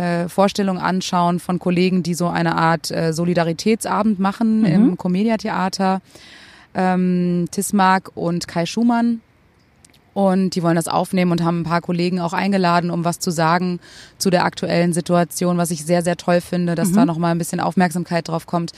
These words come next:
Speaker 1: Und genau, und dann fahre ich morgen heim und hab dann einen Monat sozusagen frei mal wieder.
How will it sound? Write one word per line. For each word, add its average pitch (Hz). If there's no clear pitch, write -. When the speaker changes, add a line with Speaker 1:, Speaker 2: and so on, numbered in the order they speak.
Speaker 1:
Und 180
genau, 170
und 156
dann 160
fahre 170
ich 165
morgen 202
heim 208
und 185
hab 175
dann 175
einen 165
Monat 160
sozusagen 156
frei 139
mal 151
wieder. 151